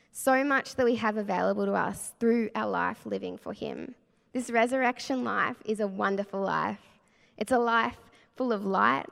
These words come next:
full of joy, full of peace, full of wonder and power. And I just want to come back to the scripture, as the Message version reminds us that we don't have to do anything.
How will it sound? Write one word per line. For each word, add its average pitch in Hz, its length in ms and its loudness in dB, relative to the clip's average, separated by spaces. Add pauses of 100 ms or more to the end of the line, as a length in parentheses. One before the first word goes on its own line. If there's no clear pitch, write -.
(500)
full 240 200 4
of 202 140 2
joy, 247 640 4 (100)
full 220 160 4
of 202 160 0
peace, 285 580 -2
full 254 180 -4
of 208 120 -2
wonder 202 580 0 (160)
and 214 140 -4
power. 202 640 -2 (1600)
And 262 80 2
I 262 60 4
just 285 180 -4
want 339 120 2
to 339 40 2
come 311 220 2
back - 380 2 (280)
to 240 140 -2
the 214 80 -2
scripture, - 600 -6 (640)
as 233 120 2
the 262 100 -2
Message 240 420 0
version 220 360 0
reminds 202 400 -4
us - 580 -8 (800)
that 226 140 2
we 269 180 2
don't 226 480 -2 (120)
have - 240 -6
to 202 80 -10
do 190 240 -4
anything. 185 520 -6